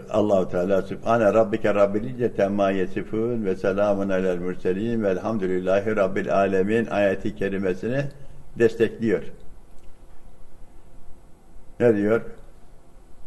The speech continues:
Sübhan olan Allah. Peygamberlere selamlar olsun.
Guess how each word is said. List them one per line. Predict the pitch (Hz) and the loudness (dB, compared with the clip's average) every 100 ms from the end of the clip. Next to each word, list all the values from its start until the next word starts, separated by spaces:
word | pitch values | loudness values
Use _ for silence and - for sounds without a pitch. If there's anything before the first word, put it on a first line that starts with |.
| - - - - - - | -10 -12 -12 -12 -14 -6
Sübhan | - - 110 | -4 0 2
olan | 104 101 101 | 2 4 4
Allah. | 98 95 92 - - - - - - - - - 101 | 2 2 0 -2 -10 -10 -10 -10 -12 -12 -12 -6 -2
Peygamberlere | 98 98 95 98 98 95 | 0 2 4 4 4 2
selamlar | 92 101 95 92 90 | 2 0 0 0 0
olsun. | 82 82 110 | -2 -4 -4